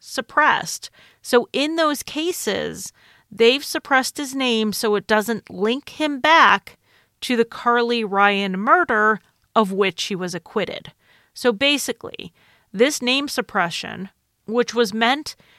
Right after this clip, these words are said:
to protect an innocent seventeen-year-old originally, is now protecting a guilty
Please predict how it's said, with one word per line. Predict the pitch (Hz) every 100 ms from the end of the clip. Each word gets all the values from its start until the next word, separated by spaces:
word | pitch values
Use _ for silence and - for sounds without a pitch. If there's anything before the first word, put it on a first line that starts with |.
| _ -
to | -
protect | 254 240 - 220 - - - -
an | 208 - -
innocent | 285 381 - 339 302 -
seventeen-year-old | - - 233 233 208 - - 349 339 247 214 202 190 - -
originally, | 196 180 254 277 226 196 170 180 180 175 _ _ _ _ _ _
is | 226 220 190
now | 208 262 403
protecting | - 302 - 202 180 - 190 196 - _ _
a | 208 185
guilty | 175 - 302 339 - 226 208 208